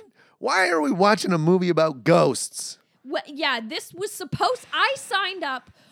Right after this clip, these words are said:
Speaker 2: for <laughs> people on a train and it derailed and they plunged into water and they had to decide whether they go-, were gonna die by drowning or fight for their fucking lives. Uh, g-, uh,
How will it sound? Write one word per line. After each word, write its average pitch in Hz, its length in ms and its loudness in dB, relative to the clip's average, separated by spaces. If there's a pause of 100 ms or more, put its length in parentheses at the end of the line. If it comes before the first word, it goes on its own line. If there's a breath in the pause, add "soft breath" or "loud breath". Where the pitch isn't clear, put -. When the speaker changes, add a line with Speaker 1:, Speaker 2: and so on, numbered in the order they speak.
Speaker 2:
for 285 240 0
<laughs> - 20 -10
people 554 420 0 (140)
on 415 140 -2
a - 20 -6
train 320 560 -6 (360 soft breath)
and 311 160 -6
it 247 120 -10 (300)
derailed 359 800 -2
and 269 180 -6
they 240 80 -4
plunged 415 720 2
into 381 200 -4
water 294 400 -2
and 254 160 -8
they 254 100 -8
had 339 200 -8
to 381 80 -12
decide 302 420 -6
whether 262 220 -8
they 247 140 -6
go-, 233 200 -12
were 247 240 -10
gonna 233 200 -10
die 311 400 -4
by 359 180 -6
drowning 262 500 -8 (200 loud breath)
or 247 160 -8
fight 370 380 -6
for 262 120 -12
their 240 140 -10
fucking 427 460 -6
lives. 320 540 -6 (540 soft breath)
Uh, 320 100 -4 (260)
g-, - 100 -14 (100)
uh, 277 160 -6